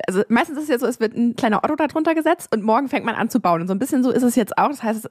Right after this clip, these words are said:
das ist ja alles schon ins Rollen gebracht worden. Also Coco Noco Phillips hat die, mit den Vorbereitungen für die Bauarbeiten fürs Willow-Projekt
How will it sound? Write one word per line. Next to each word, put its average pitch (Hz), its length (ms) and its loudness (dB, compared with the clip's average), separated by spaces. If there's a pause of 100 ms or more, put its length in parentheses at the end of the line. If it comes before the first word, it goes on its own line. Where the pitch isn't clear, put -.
(120)
das 214 160 -2
ist - 180 -2
ja - 140 2
alles 226 180 0
schon 214 140 0
ins 208 240 2
Rollen 202 300 2
gebracht - 420 -4
worden. 151 240 0
Also 175 260 0 (260)
Coco 302 300 2
Noco 269 320 2
Phillips 269 440 -2
hat 220 160 -2
die, 214 80 -6 (120)
mit 202 120 -4
den 196 80 -4
Vorbereitungen 254 580 0
für 226 120 -4
die 190 60 -2
Bauarbeiten 233 560 2
fürs 185 220 -4
Willow-Projekt 190 680 2